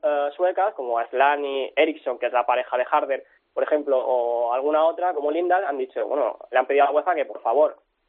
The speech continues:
ni les quite tres puntos, que puede ser una de las sanciones que tengan, o incluso descalif-, de, que no puedan participar en lo que resta de fase de clasificación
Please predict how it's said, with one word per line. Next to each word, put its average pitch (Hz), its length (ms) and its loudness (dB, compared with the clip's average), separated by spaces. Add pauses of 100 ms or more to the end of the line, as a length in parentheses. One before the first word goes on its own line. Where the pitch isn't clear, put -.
ni 120 160 -8
les 117 160 -4
quite 147 240 2
tres 156 180 2
puntos, 165 320 0
que 127 100 -8
puede 127 220 0
ser 127 100 -6
una 127 180 2
de 123 60 0
las 123 140 -2
sanciones 131 340 -4
que 147 120 0
tengan, 185 340 0
o 127 100 -4
incluso 117 460 -2 (260)
descalif-, 117 520 0
de, 104 560 -6
que 117 80 -2
no 127 120 4
puedan 143 240 4
participar 139 460 0
en 123 60 -4
lo 117 80 -4
que 117 100 -2
resta 123 320 0
de 123 140 -2
fase 131 200 -2
de 131 40 -2
clasificación 165 640 -2